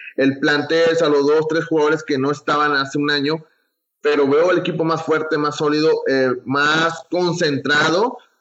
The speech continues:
y igual puede dar, puede dar la sorpresa que sí se puede lograr el título, pero hay formas de perder, David, hay formas de perder. Creo que la forma como perdieron contra Tigres fue que tenían, cuando tenían el marcador a favor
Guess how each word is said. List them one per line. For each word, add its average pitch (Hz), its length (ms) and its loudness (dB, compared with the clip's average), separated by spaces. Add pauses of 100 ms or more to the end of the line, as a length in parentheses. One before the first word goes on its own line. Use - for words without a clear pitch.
(300)
y 151 260 0
igual 190 640 0
puede 180 260 2
dar, 180 720 0 (580)
puede 180 320 2
dar 185 160 2
la 185 120 0
sorpresa 180 380 0
que 175 100 -2
sí 165 280 2
se 165 100 -2
puede 160 320 2
lograr 147 240 2
el 151 60 2
título, 214 280 -2
pero 185 120 2
hay 214 80 2
formas 285 260 2
de 269 80 2 (100)
perder, 143 400 2
David, 113 240 2
hay 127 100 -2
formas 180 240 -2
de 190 60 -10
perder. 151 380 2 (320)
Creo 170 180 0
que 180 100 -2
la 180 120 0
forma 185 200 -2
como 185 240 -2
perdieron 160 280 2
contra 165 280 -2
Tigres 175 360 0
fue 170 300 0
que 139 440 0
tenían, 165 360 0
cuando 180 200 2
tenían 208 200 0
el 233 60 0
marcador 190 380 0
a 202 100 -4
favor 185 420 0